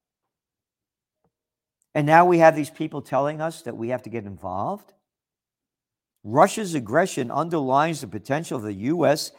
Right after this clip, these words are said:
having to fight simultaneous wars in Europe and Asia to defend nato and to stave off China's attack on Taiwan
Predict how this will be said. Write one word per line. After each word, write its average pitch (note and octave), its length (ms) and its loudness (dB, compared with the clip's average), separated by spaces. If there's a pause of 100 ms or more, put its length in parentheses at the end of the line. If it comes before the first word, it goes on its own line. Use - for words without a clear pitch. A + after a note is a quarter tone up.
(180)
having C3 280 -2
to B2+ 100 -12
fight B2+ 300 -2
simultaneous F#3+ 1040 -2
wars G#2+ 420 -8 (380)
in C3 140 -4
Europe F#3 520 0 (100)
and D#3+ 180 -4
Asia F#3 520 -4 (540)
to C3+ 100 -6
defend F3+ 460 0
nato G3 520 0 (260)
and A#2 120 -10
to A#2+ 60 -12
stave E3 500 -2
off E3+ 280 0
China's D#3 420 -6
attack C3+ 340 -2
on B2 160 -6
Taiwan G#2 540 -6